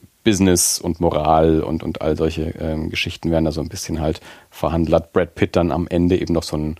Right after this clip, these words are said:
so einen kleinen Monolog, wo das also sehr, sehr klar dann eben rauskommt, so die Beziehung dazu und das halt auch so, so Nachrichten im Hintergrund und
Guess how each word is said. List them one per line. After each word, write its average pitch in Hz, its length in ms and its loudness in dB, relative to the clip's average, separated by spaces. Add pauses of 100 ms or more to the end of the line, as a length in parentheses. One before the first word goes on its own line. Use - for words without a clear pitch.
(340)
so - 140 -16
einen 85 100 -4
kleinen 80 560 0 (200)
Monolog, 92 840 2 (420)
wo 85 100 0
das 85 120 -2
also 82 120 -4
sehr, 85 220 2
sehr 80 100 0
klar 82 300 2
dann 76 140 0
eben 71 200 -2
rauskommt, 78 460 -2
so 76 60 -6
die 78 80 -6
Beziehung 82 480 -2
dazu 80 380 -2
und 76 100 -4
das 78 160 -6
halt 82 100 -6 (360)
auch 80 180 -2
so, 80 100 -4
so 78 140 -2
Nachrichten 78 540 -4
im 78 80 -2
Hintergrund 80 560 -4
und - 140 -12